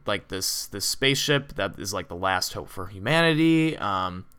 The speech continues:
and things seem a little weird. One of the guys is, like, having weird visions of, like, a daughter who I'm assume-, who I'm assuming died tragically or something, um,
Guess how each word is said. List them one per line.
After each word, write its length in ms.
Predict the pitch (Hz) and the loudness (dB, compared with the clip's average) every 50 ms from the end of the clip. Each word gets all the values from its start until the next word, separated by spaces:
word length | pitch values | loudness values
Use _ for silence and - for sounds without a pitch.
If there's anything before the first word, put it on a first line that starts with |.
| - - 101 | -14 -8 -6
and 240 | 101 101 98 92 | -6 -4 -6 -6
things 320 | - - 156 151 151 147 139 | -6 -4 -2 0 0 0 0
seem 180 | - 151 151 147 | 0 0 2 4
a 40 | 147 | 4
little 200 | 143 135 131 131 | 4 4 4 4
weird. 460 | 170 185 185 180 180 180 180 170 170 175 - | 6 8 8 10 10 8 6 4 2 -2 0
One 140 | 127 127 123 | 2 2 2
of 40 | |
the 60 | 123 117 | 2 2
guys 340 | 120 110 113 120 123 120 | 4 4 4 4 2 2
is, 140 | 117 107 101 110 | 0 -2 0 0
like, 220 | 95 98 95 - - - - - | 0 0 -2 -4 -10 -14 -8 0
having 220 | - 120 113 117 | 0 0 2 2
weird 180 | 110 104 104 98 | -2 -2 -4 -2
visions 420 | 104 123 123 110 123 120 117 113 107 | 0 0 0 2 0 -2 -2 -2 -4
of, 80 | 92 | -2
like, 120 | 87 90 85 | -2 -4 -4
a 40 | 98 | -2
daughter 400 | 90 113 104 107 107 104 107 107 | 0 4 4 4 4 4 2 0
who 100 | 101 104 | -2 -2
I'm 120 | 95 90 95 | -4 -4 -4
assume-, 520 | 95 - - 110 101 101 101 101 98 - - | -4 -4 -4 -2 -4 -4 -4 -6 -6 -8 -8
who 200 | 110 110 104 - - - | -8 -8 -10 -8 -6 -4
I'm 180 | 101 98 101 | -4 -4 -4
assuming 420 | 98 - - 160 156 147 143 139 117 | -4 -2 2 2 4 4 4 2 2
died 440 | 110 113 123 127 123 117 120 127 - | 2 4 6 6 4 4 2 -2 0
tragically 480 | - 135 139 127 120 123 127 135 131 | 2 4 4 4 2 2 2 4 4
or 80 | 127 131 | 4 4
something, 520 | 127 135 120 110 - 123 113 113 110 110 - - - - - - - - | 4 2 0 2 0 0 0 0 -2 -4 -8 -10 -14 -16 -18 -18 -12 -4
um, 480 | - 107 104 101 98 98 98 90 76 | -2 2 2 2 2 0 -2 -4 -6